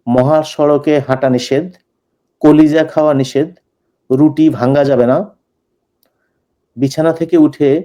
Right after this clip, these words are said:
বিছানা গুটিয়ে রাখতে হবে, যেখানে শরীরে চাপ রাখা যাবে না। তবে পিথাগোরাস সেই সময় কিছু অসাধারণ চিন্তা দিয়েছিলেন নারী পুরুষের সমতা নিয়ে।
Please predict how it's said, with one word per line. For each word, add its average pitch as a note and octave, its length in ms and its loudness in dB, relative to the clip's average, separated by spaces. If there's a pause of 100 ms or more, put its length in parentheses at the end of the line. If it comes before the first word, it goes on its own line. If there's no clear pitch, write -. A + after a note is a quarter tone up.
(100)
বিছানা D3 360 -2
গুটিয়ে C#3 360 0
রাখতে B2+ 280 -6
হবে, C3+ 280 0
যেখানে C3 380 -2
শরীরে C3+ 440 -2
চাপ B2+ 340 -2 (100)
রাখা B2 220 -4
যাবে A#2 220 -2
না। B2+ 140 -2 (1160)
তবে D#3+ 180 6
পিথাগোরাস F3 600 0 (500)
সেই D3 220 -2
সময় D#3+ 300 -2
কিছু D#3 260 -4
অসাধারণ D#3+ 520 -2
চিন্তা D#3 300 -2
দিয়েছিলেন D3 440 0
নারী B2+ 280 0
পুরুষের C3+ 380 0
সমতা C3 400 -2
নিয়ে। A#2+ 360 -2